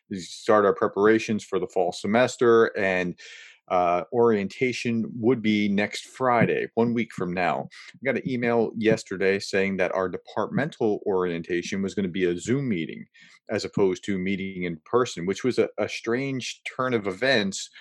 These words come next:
um, reminiscent of what was going on in twenty twenty. Uh, now, I don't know that the rest of the orientation will be by Zoom. I think the rest will be in person, but I think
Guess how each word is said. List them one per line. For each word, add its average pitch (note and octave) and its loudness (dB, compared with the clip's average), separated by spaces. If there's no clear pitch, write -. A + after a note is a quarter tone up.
um, F#2+ 2
reminiscent A2 2
of F2+ 0
what F2 0
was F#2+ 0
going F2+ -2
on F2+ -2
in F2+ -6
twenty F2 -10
twenty. - -8
Uh, G#2+ 0
now, C3+ 0
I C3+ 0
don't D3+ -2
know B2+ 2
that G2 -2
the G2+ -2
rest A2 2
of G2 -8
the F#2+ 0
orientation F2+ -4
will F2 -2
be F2+ -4
by F2+ 2
Zoom. F#2 -4
I A2+ 2
think A#2 -4
the G2 -4
rest F#2 0
will G2+ 0
be F#2 -4
in F2 -6
person, G2 -2
but G#2 2
I C#3 -2
think F#3+ -8